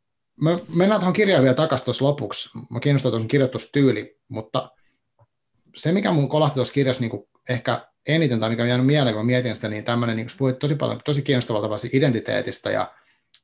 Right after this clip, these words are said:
niinku, tavallaan siitä, että miten sä koet vaikka oman sen sun työroolin muutokset aina tietyissä, tietyissä kohdissa. Ja, ja tota, sit kun mä mietin sun työtä, niin sit sä teet niinku,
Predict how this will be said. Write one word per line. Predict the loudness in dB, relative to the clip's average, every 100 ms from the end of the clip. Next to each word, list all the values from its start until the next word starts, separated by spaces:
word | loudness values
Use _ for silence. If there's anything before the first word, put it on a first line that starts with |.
| _
niinku, | -12 -8
tavallaan | -4 -2 -2
siitä, | -4 -4
että | -4
miten | -4 -2
sä | -4
koet | -4 -2 -2 -4
vaikka | -8 -6
oman | -4 -2 -4 -10 _ _ _ _ _ _ -10
sen | -8 -8 -12 _ _ _ _
sun | -4
työroolin | 2 4 4 2 0 -2
muutokset | -2 -2 -4 -8
aina | -8 -6
tietyissä, | -6 -4 -6 -8 -14 _ -8
tietyissä | -6 -6 -6
kohdissa. | -6 -6 -10 -10 -10 -12 -20 -20 -20 _ _ _ -2
Ja, | -2 -2 -12 _ -4
ja | -2
tota, | -2
sit | -4 2
kun | 4
mä |
mietin | 6 4
sun | 2
työtä, | 4 4 4 0
niin | -6
sit | -8
sä | 0
teet | 0 2
niinku, | 0 -2 -6 -8